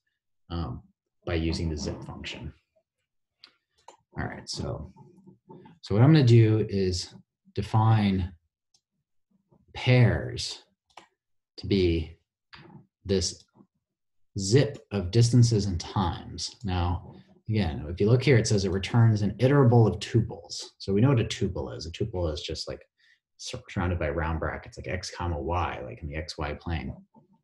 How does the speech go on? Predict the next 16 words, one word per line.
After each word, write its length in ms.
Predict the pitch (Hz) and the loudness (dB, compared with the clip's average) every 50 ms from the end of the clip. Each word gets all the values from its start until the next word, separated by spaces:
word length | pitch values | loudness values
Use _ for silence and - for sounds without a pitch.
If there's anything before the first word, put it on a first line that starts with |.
| - - - - _ _ _ _ _ _ _ _ _ _ _ - - - - - | -20 -20 -20 -20 _ _ _ _ _ _ _ _ _ _ _ -20 -20 -18 -18 -16
So 140 | - - | -8 -4
here 80 | 90 101 | 0 2
we 80 | 101 92 | 2 2
have 140 | 85 80 | 0 0
distances 460 | - 98 92 - - 90 85 - - - | -2 -4 -4 -4 -4 -6 -6 -6 -10 -10
comma 280 | - - 80 78 - | -8 -6 -6 -6 -6
time. 480 | - - - 127 123 107 - - 80 - - _ _ - - - - _ _ _ - | -8 -2 2 4 4 4 4 0 -4 -8 -10 _ _ -20 -20 -20 -20 _ _ _ -8
And 100 | 98 95 | -4 -2
so 80 | 110 | 0
we're 100 | 101 101 | 2 2
gonna 120 | 101 98 - | 2 2 2
take 180 | 151 147 127 | 2 4 6
in 80 | 147 127 | 6 6
our 120 | 113 110 | 6 4
two 220 | - - - 120 104 | 4 4 4 4 4
lists, 640 | 92 87 92 120 160 - - - - - - - | 4 4 4 4 2 2 0 -4 -4 -6 -8 -12